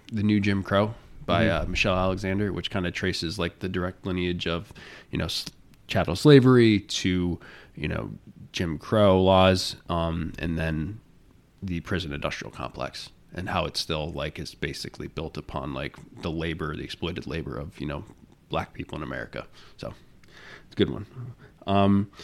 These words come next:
Speaker 1: so anyway, uh, I also wanted to acknowledge that Filipino source that I mentioned in the first episode. Um, so check out,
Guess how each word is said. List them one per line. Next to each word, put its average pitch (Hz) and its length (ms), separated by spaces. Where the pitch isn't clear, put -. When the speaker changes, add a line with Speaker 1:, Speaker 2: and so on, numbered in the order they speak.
Speaker 1:
so 151 100
anyway, 120 420
uh, 101 260
I 131 120
also 165 200
wanted 123 220
to 110 140
acknowledge 98 420
that 98 200
Filipino 104 480
source 101 280
that 104 100
I 101 60
mentioned 104 300
in 110 80
the 110 40
first 110 240
episode. 110 540
Um, 92 220
so 95 120
check 135 300
out, 123 260